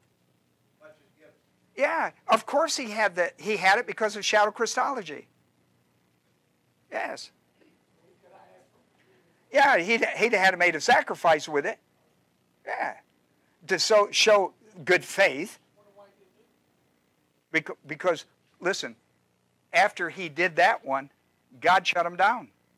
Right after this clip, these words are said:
God took him to the mountain, let him see it, and says, "You can't go because," and I'll tell you why. He did it because of his leadership ability, influence over other people, and he told them that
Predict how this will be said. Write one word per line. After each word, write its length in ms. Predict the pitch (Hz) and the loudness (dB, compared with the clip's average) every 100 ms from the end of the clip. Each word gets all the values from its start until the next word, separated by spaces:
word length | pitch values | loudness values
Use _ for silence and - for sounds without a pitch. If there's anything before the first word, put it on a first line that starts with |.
| _ _ _ _ _ _ _ _ _ _ _ _ _ _ _ _ | _ _ _ _ _ _ _ _ _ _ _ _ _ _ _ _
God 200 | 160 165 | 2 2
took 200 | 190 185 | 0 -4
him 100 | 170 | -4
to 60 | 143 | -2
the 20 | |
mountain, 380 | 147 185 294 165 | 4 4 2 0
let 120 | 165 | 0
him 80 | 156 | -2
see 180 | - | -6
it, 80 | 220 | -6
and 100 | 247 | -6
says, 200 | - 160 | -8 -8
"You 80 | 147 | -8
can't 300 | 156 175 175 | -4 -4 -2
go 160 | 156 226 | -2 -2
because," 400 | 202 180 170 - _ _ - _ - _ _ _ | -6 -8 -8 -12 _ _ -20 _ -20 _ _ _
and 120 | 175 | 2
I'll 120 | 185 180 | 4 4
tell 200 | 220 262 | 2 0
you 140 | 220 | 0
why. 360 | 160 151 139 123 _ - - | 0 0 0 -6 _ -20 -20
He 140 | - 180 | -6 -4
did 260 | 143 196 254 | 0 0 0
it 140 | - _ _ | -4 _ _
because 640 | 156 165 - 240 226 175 - _ | -8 -8 0 4 4 2 -6 _
of 160 | 196 180 | 0 2
his 200 | 180 170 | 2 0
leadership 640 | 202 226 262 226 - 214 | 0 0 0 0 0 -2
ability, 540 | 185 147 196 208 202 180 | -4 -8 -4 -2 -2 -2
influence 500 | 160 - 240 226 - | -2 -2 0 0 0
over 340 | 196 180 196 | -2 -2 -2
other 240 | 180 180 175 | 0 0 -4
people, 480 | 220 233 214 175 - | -6 -6 -4 -6 -2
and 160 | 185 180 | -2 -2
he 100 | 190 | -8
told 300 | - 240 277 | -4 -4 -4
them 160 | 151 | -4
that 280 | 143 143 - | -2 -2 -6